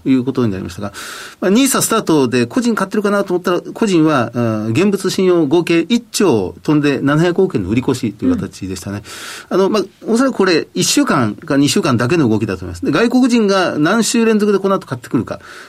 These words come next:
Speaker 1: あの、去年の三月末から、えー、六月の第二週までは十二週連続で買ってきましたんで、それと同じ規模が起きるかどうかっていうのが、まあ、今週以降試されていくと。で、個人は一回売りましたけど、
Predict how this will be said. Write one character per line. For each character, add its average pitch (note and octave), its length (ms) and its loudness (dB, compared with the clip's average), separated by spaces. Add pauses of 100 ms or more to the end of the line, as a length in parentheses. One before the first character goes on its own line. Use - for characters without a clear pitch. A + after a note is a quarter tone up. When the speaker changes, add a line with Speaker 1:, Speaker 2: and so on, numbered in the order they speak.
(100)
Speaker 1:
あ E3 60 -2
の、 E3+ 100 2
去 G#3 180 -2
年 B3 160 4
の B2 260 2
三 F#3+ 200 0
月 C#3 140 0
末 C#3 140 0
か - 140 -6
ら、 G#2 180 -2 (460)
え A2+ 120 0
ー、 - 20 2
六 B2+ 180 0
月 D3+ 200 -2
の D3 200 2
第 C#3+ 200 2
二 A2+ 80 2
週 B2+ 160 -2
ま A#2+ 100 0
で G#2 80 -2
は G2+ 180 -2
十 D3 240 2
二 A#3+ 140 4
週 C3 160 0
連 A#2+ 140 2
続 B2 120 2
で A#2 100 0
買 A#2+ 100 -4
っ A#2 40 -8
て - 60 -16
き - 80 -8
ま A#2 80 -2
し A#2 60 -10
た G#2 80 -10
ん F#2+ 80 -8
で、 F#2+ 160 -6
そ - 100 -2
れ A3 60 2
と G#3+ 120 2
同 A3+ 120 2
じ A#3 100 0
規 A#3 100 -2
模 A#3 120 4
が C3 200 0 (380)
起 G3+ 140 2
き D4+ 100 0
る D4+ 80 4
か F3+ 140 0
ど C#3 100 4
う A#2+ 80 0
か G#2 240 -2
っ - 20 -20
て - 80 -2
い G#3+ 40 4
う - 20 4
の A3+ 60 2
が、 D#3+ 160 2
ま D#3 120 0
あ、 C3 40 -2
今 F3 260 0
週 E3 120 2
以 E3 60 4
降 A2+ 160 0
試 A#2 200 0
さ A#2 100 -2
れ F#2+ 80 -4
て - 100 -10
い E2+ 40 -8
く - 80 -14
と。 - 200 -10
で、 G#3 100 0
個 C#4 140 0
人 C4 200 4
は B2+ 260 0
一 E3+ 100 -2
回 A#3 160 0
売 A3 140 2
り A3 80 0
ま A3 100 0
し - 60 -4
た B2+ 100 -2
け A2 60 0
ど、 D3 140 -6